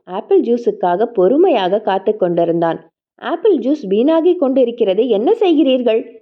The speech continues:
என்று தந்தை கேட்டார். மகளுக்கும் இளைஞனுக்கும் திருமணம் நடந்த பிறகு பிறக்கப்போகும் குழந்தை என்ன பெயர் வைப்பது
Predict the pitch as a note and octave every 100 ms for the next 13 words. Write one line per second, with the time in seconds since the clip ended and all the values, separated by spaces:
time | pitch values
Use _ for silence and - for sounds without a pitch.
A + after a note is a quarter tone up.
0 | - G3+ G#3 C#4+ F#3+ G#3 F#3+ F#3+ G3 F#3+
1 | F3 E3+ _ _ - A#3+ B3+ G#4 G#4+ G#4+
2 | D#4 G#3 A#3 D4+ B3 C#4+ C4+ A3+ A3+ E4
3 | D#4+ A3 F#3+ F#3+ F3+ F3 E3 G#3+ G3 -
4 | _ _ A3 A3 G#4+ A#4 A4+ F#4 D4+ C#4
5 | B3+ C#4 A#3+ G#3 B3 B4 A#4+ G4+ D4 B3+
6 | - A3+ A3